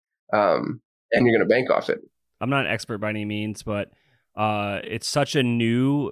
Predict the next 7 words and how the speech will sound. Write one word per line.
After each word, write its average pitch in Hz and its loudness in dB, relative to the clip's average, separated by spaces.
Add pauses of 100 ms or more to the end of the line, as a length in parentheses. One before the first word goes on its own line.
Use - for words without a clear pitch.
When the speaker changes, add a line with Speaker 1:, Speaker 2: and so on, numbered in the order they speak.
Speaker 2:
platform, 123 0
especially 151 -2
the 117 -6
advertising 139 2
part 151 2
of 139 -8
TikTok, 151 -4